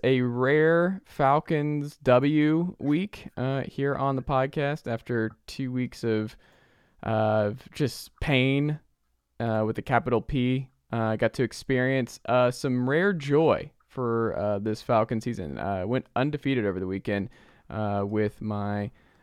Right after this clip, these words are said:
uh, Tennessee Volunteers and Atlanta Falcons. It was a, it was a great football watching weekend for me.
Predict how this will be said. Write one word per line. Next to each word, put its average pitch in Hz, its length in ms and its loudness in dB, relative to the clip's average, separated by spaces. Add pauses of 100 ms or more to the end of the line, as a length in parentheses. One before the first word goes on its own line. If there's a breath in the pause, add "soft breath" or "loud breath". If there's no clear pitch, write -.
uh, 98 200 -4
Tennessee 113 360 -4
Volunteers 104 640 -4
and 95 80 -10
Atlanta 92 220 -8
Falcons. - 400 -8
It 113 40 -10
was 113 120 -8
a, 117 100 -4
it - 100 -12
was 135 100 -10
a 143 60 -6
great - 280 -4
football 78 360 -6
watching 76 340 -6
weekend 69 380 -8
for - 100 -12
me. - 240 -12